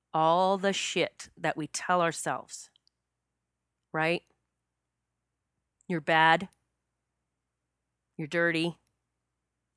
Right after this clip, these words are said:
So I started doing this exercise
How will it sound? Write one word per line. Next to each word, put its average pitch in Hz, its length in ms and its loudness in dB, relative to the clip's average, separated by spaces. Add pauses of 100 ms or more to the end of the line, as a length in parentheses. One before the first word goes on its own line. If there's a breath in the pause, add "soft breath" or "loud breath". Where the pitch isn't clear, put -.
(3250 loud breath)
So 185 200 4
I 208 120 10
started 233 360 4
doing 208 260 4
this 190 160 0
exercise 180 840 -4